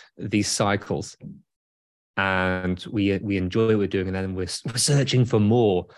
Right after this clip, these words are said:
Um, and we've, we've heard from a lot of stories that, that, that can break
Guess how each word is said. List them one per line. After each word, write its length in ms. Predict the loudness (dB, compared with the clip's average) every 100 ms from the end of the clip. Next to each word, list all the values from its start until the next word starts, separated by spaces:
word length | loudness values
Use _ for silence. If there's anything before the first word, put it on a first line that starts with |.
| -20 _ -12
Um, 340 | -8 -6 -6 -8 -16 -20 _ _ -10
and 240 | -8 -8 0
we've, 220 | 2 2
we've 180 | 2 -2
heard 240 | 2 2 2
from 140 | 2
a 20 |
lot 160 | 2 2
of 80 | 0
stories 400 | -2 0 -2 -2
that, 140 | -4
that, 240 | -4 -6 -10
that 120 | -4
can 240 | 0 2
break 400 | 2 2 2 -2